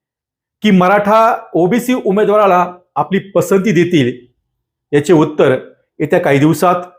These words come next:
स्पष्ट होईलच. महाराष्ट्रातील संघर्षाचे पडसाद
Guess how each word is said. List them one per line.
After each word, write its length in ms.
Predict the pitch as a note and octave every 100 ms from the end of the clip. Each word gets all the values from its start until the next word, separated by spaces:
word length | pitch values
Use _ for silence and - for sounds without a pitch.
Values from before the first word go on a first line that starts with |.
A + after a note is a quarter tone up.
| _ _
स्पष्ट 360 | - - D3 D#3+
होईलच. 520 | C3+ C#3 A#2+ A#2+ - _ _ _ _ _ _ _ _ _ _ _ _ _ - - -
महाराष्ट्रातील 680 | C#3 C#3+ G3+ B3 B3+ B3 B3+
संघर्षाचे 720 | B3+ F#3+ F#3+ A#3 - A3+ A#3+ A#3+
पडसाद 460 | F#3 E3+ G3 C3